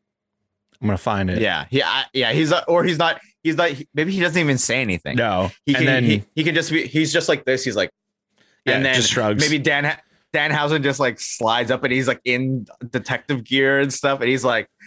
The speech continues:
Speaker 2: "Mm."
Speaker 1: Is it detective gear, or is he gonna be like, well, I guess 'cause they did do Lawyer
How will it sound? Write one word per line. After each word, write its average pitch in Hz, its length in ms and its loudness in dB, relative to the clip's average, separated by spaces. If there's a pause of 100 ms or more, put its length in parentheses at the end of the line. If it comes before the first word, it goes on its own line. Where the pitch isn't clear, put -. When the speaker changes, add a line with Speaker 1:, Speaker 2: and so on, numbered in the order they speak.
(380)
Speaker 2:
"Mm." 175 180 -4
Speaker 1:
Is 139 140 4
it 156 140 4 (120)
detective 160 680 2
gear, 180 420 2
or 139 240 4
is 120 220 -2
he 127 100 2
gonna 123 260 0
be 117 200 2
like, 110 520 0
well, 127 120 0
I 131 80 2
guess 151 240 0
'cause 117 360 -2
they 110 260 0
did 110 300 0
do 110 420 2 (120)
Lawyer 101 540 2